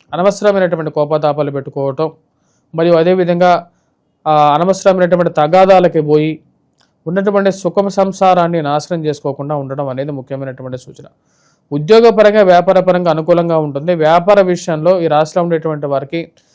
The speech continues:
ఏలినాటి శని ప్రభావం ఇంకా ఉంది కాబట్టి, ఇంకా ఎందుకంటే చివరి స్థానంలో ఉన్నటువంటి గురు యొక్క శని దాని యొక్క ప్రభావం ఇంకా చూపిస్తుంది కాబట్టి, ముఖ్యంగా ఆయిల్ ట్రేడింగ్ విషయంలో మరియు అదేవిధంగా స్టీల్ విషయంలో కొంచెం జాగ్రత్తగా ఉండాలి. స్టీల్ హ్యాండిల్ చేసేటప్పుడు కూడా అనుకూలంగా ఉండదు.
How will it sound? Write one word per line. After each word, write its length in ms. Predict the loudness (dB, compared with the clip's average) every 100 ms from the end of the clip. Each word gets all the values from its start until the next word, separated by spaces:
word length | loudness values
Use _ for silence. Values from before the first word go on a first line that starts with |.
| _ -2
ఏలినాటి 420 | 2 4 2 2
శని 220 | 0 -2
ప్రభావం 460 | 2 2 4 2 0
ఇంకా 300 | 0 2 2
ఉంది 460 | 0 -4 -4 -4 _ _ _ _ -2
కాబట్టి, 300 | 0 0 -2
ఇంకా 300 | 2 4 4
ఎందుకంటే 300 | 2 0 0
చివరి 320 | -2 0 0
స్థానంలో 540 | 2 2 2 2 2
ఉన్నటువంటి 440 | 2 0 -4 -4 -6
గురు 380 | -2 2 2 0
యొక్క 220 | -4 -2
శని 420 | -2 -2 -4 -4 _ _ _ -6
దాని 180 | -4 -2
యొక్క 140 | -2
ప్రభావం 400 | 0 2 4 4
ఇంకా 180 | 2 0 0
చూపిస్తుంది 400 | -2 -6 -8 -8
కాబట్టి, 500 | -6 -6 -6 -6 -8 -10 _ _ _ _ -16
ముఖ్యంగా 320 | -8 0 4 6
ఆయిల్ 320 | 6 6 4
ట్రేడింగ్ 340 | 2 2 0
విషయంలో 600 | -2 -2 -2 2 2 2 -6
మరియు 220 | -8 0 2
అదేవిధంగా 400 | 2 -2 -2 -4
స్టీల్ 320 | -4 -4 -2
విషయంలో 360 | -4 -4 -4
కొంచెం 240 | -4 -4 -4
జాగ్రత్తగా 480 | -2 0 -2 -4 -6
ఉండాలి. 400 | -4 -4 -4 -8 _ _
స్టీల్ 300 | -6 -2 0
హ్యాండిల్ 340 | 0 -2 -2 -2
చేసేటప్పుడు 360 | -2 -4 -2
కూడా 160 | 0 0
అనుకూలంగా 440 | -2 -4 -4 -4
ఉండదు. 380 | -8 -8 -8 -8